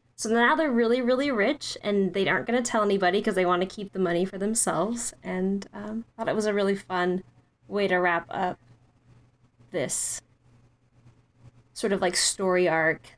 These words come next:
that had just been kind of like a shit show from the beginning, and I think it just sort of, like, ended on a really, um, on a fun note, that they were just like, "Oh, we're not gonna actually be the heroes, but we aren't gonna, like, you know,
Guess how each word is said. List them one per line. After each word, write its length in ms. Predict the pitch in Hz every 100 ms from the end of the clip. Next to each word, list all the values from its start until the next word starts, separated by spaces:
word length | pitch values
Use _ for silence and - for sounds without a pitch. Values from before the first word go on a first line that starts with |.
| _
that 320 | 180 180 165 -
had 240 | 196 196
just 200 | 196 196
been 140 | 214 196
kind 200 | 202 202
of 60 | 180
like 160 | 185
a 60 | 180
shit 300 | - 233 240
show 220 | - 208
from 200 | 196 185
the 80 | 180
beginning, 500 | 175 170 175 254 262
and 100 | 180
I 60 |
think 280 | 170 196 190
it 100 | 165
just 160 | 185 196
sort 140 | 185
of, 100 | 175
like, 160 | 170 165
ended 280 | - 190 175
on 140 | 170 170
a 80 |
really, 420 | 160 170 160 156 - - - - -
um, 400 | - 123 - 190 _ -
on 120 | 196
a 60 | 180
fun 500 | - - 170 170 165
note, 320 | 160 160 -
that 100 | 170
they 80 | 185
were 80 | 190
just 100 | 220
like, 140 | 233
"Oh, 120 | 285
we're 100 | 302
not 180 | 302 302
gonna 160 | 302 294
actually 500 | - 269 262 277 262
be 240 | 214 294
the 120 | 294
heroes, 600 | 254 214 190 185 185 190 185
but 160 | 214
we 100 | 202
aren't 200 | 220 208
gonna, 180 | 233 214
like, 260 | 196 180 170
you 80 | 156
know, 240 | 110 117